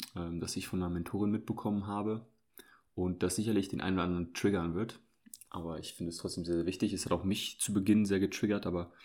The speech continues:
als ich mich dann näher damit auseinandergesetzt habe, ähm, habe ich da sehr, sehr viel Wahrheit drin erkannt. Das Zitat lautet: "Die Situation, in der du jetzt gerade bist oder in der sich dein Leben gerade befindet,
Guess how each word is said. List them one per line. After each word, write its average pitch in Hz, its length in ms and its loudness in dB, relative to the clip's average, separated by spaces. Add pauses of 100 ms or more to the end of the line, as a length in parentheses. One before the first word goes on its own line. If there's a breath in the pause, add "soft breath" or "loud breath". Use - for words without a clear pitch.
(560 loud breath)
als 87 160 2
ich 90 140 2
mich 92 100 -2
dann 90 180 2
näher 95 120 2
damit 92 180 2
auseinandergesetzt 90 640 0
habe, 95 460 0
ähm, 85 560 -4 (720 soft breath)
habe 85 140 2
ich 85 80 0
da 87 100 2
sehr, 87 160 2
sehr 85 120 2
viel 85 220 2
Wahrheit 82 440 -2
drin 82 160 -2
erkannt. 73 320 -6 (540 loud breath)
Das - 380 0
Zitat 95 460 0
lautet: 92 480 4 (3750)
"Die 101 80 6
Situation, 107 480 4
in 90 60 4
der 90 80 4
du 90 100 4
jetzt 95 280 2
gerade 98 200 2
bist 85 280 2
oder 87 80 4
in 82 60 2
der 85 120 4
sich 85 80 -4
dein 85 140 2
Leben 98 200 4
gerade 95 180 2
befindet, 85 540 -2